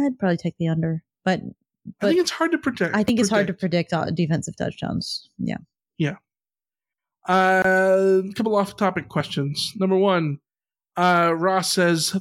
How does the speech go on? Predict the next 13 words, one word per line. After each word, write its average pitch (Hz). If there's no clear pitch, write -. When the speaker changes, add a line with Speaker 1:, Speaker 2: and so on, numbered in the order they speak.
Speaker 2:
"Thoughts 202
on 165
my 180
man 202
Ricardo 214
getting 190
shafted 208
by 202
McLaren? 190
Had 285
to 214
happen, 170
man." 139